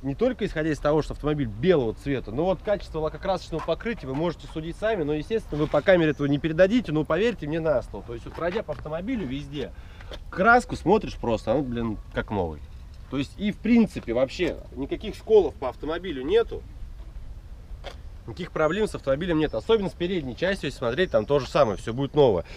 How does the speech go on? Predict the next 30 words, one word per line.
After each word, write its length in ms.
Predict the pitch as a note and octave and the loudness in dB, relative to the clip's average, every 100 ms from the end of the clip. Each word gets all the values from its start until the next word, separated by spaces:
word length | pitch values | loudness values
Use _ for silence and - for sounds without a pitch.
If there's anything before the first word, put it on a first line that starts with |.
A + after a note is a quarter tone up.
| - - - | -14 -16 -14
Что 260 | - B3+ | 6 8
мне 140 | B3 G#3+ | 8 8
нравится, 420 | G#3 A3 F3+ C#3 | 10 10 8 2
вот 100 | C3 | 2
уже 180 | C3+ D#3+ | 4 4
во 80 | D3+ | 6
втором 280 | E3 F#3 | 8 8
автомобиле 420 | E3 - D#3 G3+ F#3+ | 6 4 2 2 -2
снимаем, 380 | - C#3+ C#3 | 2 6 6
да, 120 | A2 C#3 | 8 8
вот 80 | |
была 380 | G2 A2 E3 D#3 | 6 4 8 8
Тиана, 380 | - F3 G#3+ A3+ | 6 6 6 6
у 100 | G3 | 4
нас, 220 | E3 C#3 | 4 4
была 160 | B2+ E3+ | 6 8
у 60 | |
нас 180 | C#3+ B2 | 8 4
Камри, 380 | - G3+ G#3 F3 | 4 4 4 0
теперь 200 | - D#3+ | -2 0
у 20 | C#3+ | 2
нас 140 | - | 0
Тиана, 280 | - F#3 F3+ | 4 4 4
то, 140 | D#3 | 2
что 140 | C#3 C3 | -2 -2
здесь 260 | F#3 B3+ | -2 4
реально 220 | E3+ G#3 | 6 6
тоже 200 | F3+ F#3+ | 6 4
хорошая 420 | C3 C3+ E3+ D#3+ C3 | 4 4 4 4 2
шумка. 460 | - D3 A2 D#2 | 4 2 2 -4